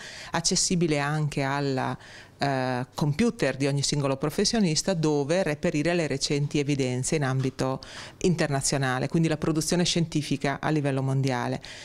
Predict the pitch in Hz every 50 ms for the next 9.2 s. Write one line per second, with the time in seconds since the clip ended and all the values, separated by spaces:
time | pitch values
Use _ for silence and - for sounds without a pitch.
0 | - - - - - - - 170 190 233 240 233 196 170 156 165 160 165 160 170
1 | 175 170 165 151 139 131 135 139 - 156 147 156 151 135 - - - - - 135
2 | 131 143 151 151 - 214 202 165 143 - - 165 151 131 131 151 170 160 165 143
3 | 139 143 160 156 - - 165 147 - 160 139 123 135 151 143 156 139 135 135 131
4 | 131 131 123 127 - - 165 165 165 151 - 170 143 147 139 - - - 127 123
5 | 117 139 135 - - 143 151 151 - - - - - - - 160 - 190 190 180
6 | 160 147 - 170 160 - 156 - 170 165 160 170 156 185 196 170 147 165 170 -
7 | - 170 143 - - 165 160 151 156 - - 156 156 151 151 175 170 - 131 -
8 | - 143 143 135 151 143 143 - - 139 135 143 139 143 143 151 165 170 180 170
9 | 160 160 160 156